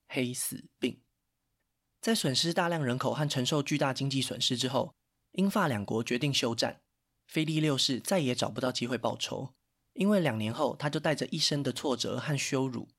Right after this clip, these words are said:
踏进了棺材。瓦卢瓦王朝的开始就接受了沉重的打击，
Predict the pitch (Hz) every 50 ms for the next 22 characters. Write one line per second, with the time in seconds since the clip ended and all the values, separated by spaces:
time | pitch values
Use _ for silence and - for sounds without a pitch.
0 | _ _ _ _ - - 127 117 113 127 120 107 104 - - 107 113 113 - -
1 | 90 - - _ _ _ _ _ _ _ _ _ _ _ _ _ _ _ _ _
2 | _ _ _ _ - 120 117 123 139 151 139 120 113 110 117 117 - 120 117 127
3 | 123 - 139 135 131 - - - 147 - - 180 170 - 180 175 - 175 151 131
4 | 123 - - 131 127 139 165 151 139 120 110 113 107 123 - - - 110 107 107
5 | 113